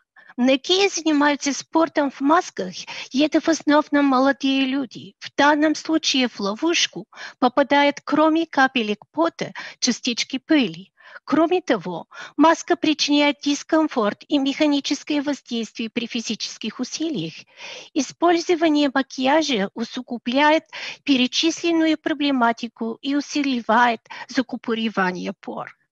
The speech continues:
Маскни — это новый диагноз дерматологии от слов «маска»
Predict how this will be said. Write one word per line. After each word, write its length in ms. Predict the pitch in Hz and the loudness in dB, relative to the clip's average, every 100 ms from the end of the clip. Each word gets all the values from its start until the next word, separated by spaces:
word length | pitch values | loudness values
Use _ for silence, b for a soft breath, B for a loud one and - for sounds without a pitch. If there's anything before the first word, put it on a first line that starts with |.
| _ B B B B _ - | _ B B B B _ -2
Маскни — 720 | 262 320 320 - 226 196 - - | 4 4 2 -8 -6 -6 -8 -2
это 320 | 311 330 294 | 0 2 2
новый 500 | 269 277 311 320 311 | 4 4 4 2 0
диагноз 720 | - 294 294 311 247 202 - | 0 2 4 2 -2 -6 -6
дерматологии 1000 | - 240 247 269 302 294 233 175 165 165 170 | -2 -2 0 -2 -2 0 0 0 -8 -10 -2
от 180 | 254 - | -2 0
слов 380 | 269 226 185 | -4 -4 -6
«маска» 640 | 226 190 190 185 - - | -6 -2 0 0 -4 -8